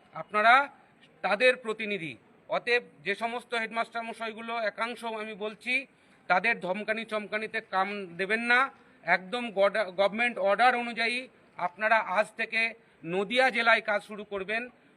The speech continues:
জলপাইগুড়ি জেলায় আজ থেকে শুরু হয়ে গেছে, গতকাল তারা ডিইওর কাছে ডেপুটেশন জমা দিয়েছে। আগামী দিনে প্রত্যেকটা জেলায় আমরা এইভাবে ডিইওদের কাছে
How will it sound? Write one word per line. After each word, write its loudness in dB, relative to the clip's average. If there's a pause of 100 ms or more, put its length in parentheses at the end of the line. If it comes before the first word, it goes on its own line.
(120)
জলপাইগুড়ি 0
জেলায় 4
আজ -2
থেকে -4
শুরু -12
হয়ে -4
গেছে, -4
গতকাল -6
তারা -4
ডিইওর -10
কাছে -6 (340)
ডেপুটেশন -6
জমা -4
দিয়েছে। -10 (400)
আগামী 4
দিনে 0
প্রত্যেকটা 0
জেলায় 6 (320)
আমরা 2
এইভাবে 0 (420)
ডিইওদের -4
কাছে 0